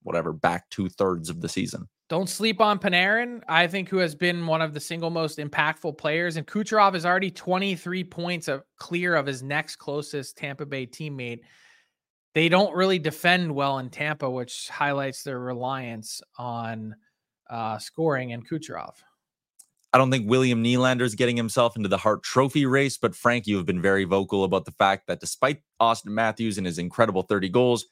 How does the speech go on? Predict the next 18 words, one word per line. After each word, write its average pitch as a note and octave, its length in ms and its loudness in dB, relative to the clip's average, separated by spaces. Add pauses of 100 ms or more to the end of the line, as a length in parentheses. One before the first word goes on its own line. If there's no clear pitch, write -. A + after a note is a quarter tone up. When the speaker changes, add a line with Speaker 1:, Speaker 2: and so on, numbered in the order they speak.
(200)
Speaker 1:
William G2+ 420 2
Nylander G#2 500 2
has F2+ 120 -4
been F#2 160 -4
the F2 80 -4
Toronto F#2 320 0
Maple F2 320 -4
Leafs F2 300 -4
M G2 220 -2
V F#2 260 -2
P F2+ 360 -4
thus F2 220 0
far F2 260 0
through F2+ 200 -4
the E2 240 -4
twenty-three F#2 500 -6
twenty-four F2 560 -2
season. G2 480 0